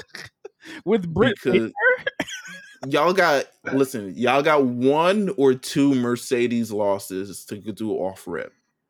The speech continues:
Speaker 2: After that, she not losing no more. <laughs> We not, we not doing, she gonna be like, "I'm not doing this losing thing that you got everybody else tap dancing to on various shows." Nah, it's not gonna happen,
Speaker 1: I
Speaker 2: but
Speaker 1: ain't Ruby Broco.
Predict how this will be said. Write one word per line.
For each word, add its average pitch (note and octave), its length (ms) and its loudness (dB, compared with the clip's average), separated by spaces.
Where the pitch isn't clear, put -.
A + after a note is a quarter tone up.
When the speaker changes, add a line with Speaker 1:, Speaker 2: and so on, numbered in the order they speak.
Speaker 2:
After E3+ 400 2
that, B2 380 0
she - 300 -2
not C#3 240 2
losing C#3 400 4
no G2+ 160 -2
more. D#2 340 -8
<laughs> - 40 -8
We B2+ 160 2
not, C#3+ 300 0
we B2+ 200 -4
not C3+ 220 0
doing, C#3 220 2
she F3 160 -6
gonna F3 100 2
be D#3 80 2
like, D#3+ 140 2
"I'm A3+ 100 0
not D#3 160 2
doing C#3 220 4
this A#2 160 2
losing B2+ 480 2
thing E2+ 400 -10
that G2+ 160 -4
you A#2 140 0
got A2 200 0
everybody A2 420 0
else G#2+ 220 -4
tap F2+ 260 -10
dancing F#2 440 -10
to D2 360 -12
on G2+ 180 -10
various F#2 380 -4
shows." C2 460 -12
Nah, E2+ 240 -8
it's G#2 100 -14
not G#2+ 160 -10
gonna D2+ 120 -10
happen, - 320 -16
Speaker 1:
I A#3 120 -6
Speaker 2:
but F#4+ 80 -4
Speaker 1:
ain't A#3+ 160 -6
Ruby G3+ 280 -2
Broco. A3 600 4